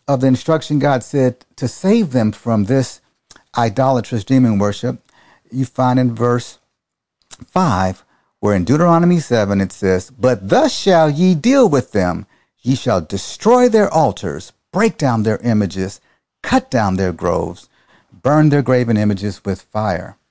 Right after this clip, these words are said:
So the second part of God's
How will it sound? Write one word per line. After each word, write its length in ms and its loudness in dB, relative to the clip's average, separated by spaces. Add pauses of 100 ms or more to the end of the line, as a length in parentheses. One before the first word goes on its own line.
(480)
So 260 -2
the 160 0
second 460 -2
part 420 0 (100)
of 320 -2
God's 440 0